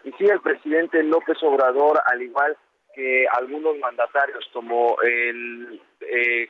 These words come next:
el de Colombia, también el primer ministro de Portugal, eh, arribaron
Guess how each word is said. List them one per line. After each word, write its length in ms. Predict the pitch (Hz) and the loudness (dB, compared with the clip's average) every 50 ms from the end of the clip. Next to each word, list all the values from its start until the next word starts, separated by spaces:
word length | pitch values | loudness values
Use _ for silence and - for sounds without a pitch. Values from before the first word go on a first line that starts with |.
| _ _ - | _ _ -14
el 140 | 113 117 113 | -14 -12 -12
de 100 | 117 117 | -12 -6
Colombia, 640 | - 127 120 127 147 165 160 151 135 135 147 160 - - _ _ _ _ - | -2 0 2 2 2 0 0 0 0 0 -2 -2 -4 -10 _ _ _ _ -10
también 400 | 123 117 120 127 131 131 131 135 - | -10 -8 -4 -2 -2 -2 0 0 0
el 180 | 123 120 117 | -2 -2 -2
primer 320 | - - 123 123 135 139 139 | -4 -6 -4 -2 -2 -2 -2
ministro 480 | 135 131 131 139 135 _ - - 123 | -4 -6 -8 -10 -14 _ -6 -2 0
de 100 | 120 113 | 0 0
Portugal, 800 | - - 117 117 - - 120 120 117 107 139 143 151 160 165 156 - _ _ _ _ _ _ - - | 0 0 -2 -2 -4 -4 -6 -4 -2 0 0 2 2 0 -2 -4 -10 _ _ _ _ _ _ -8 -4
eh, 140 | 131 127 123 117 123 - - - - | -2 0 0 0 -2 -2 -6 -6 -4
arribaron 720 | - 127 123 127 131 139 135 160 175 196 190 151 139 113 | -2 -2 -2 -2 -4 -2 0 0 2 2 2 0 -2 -6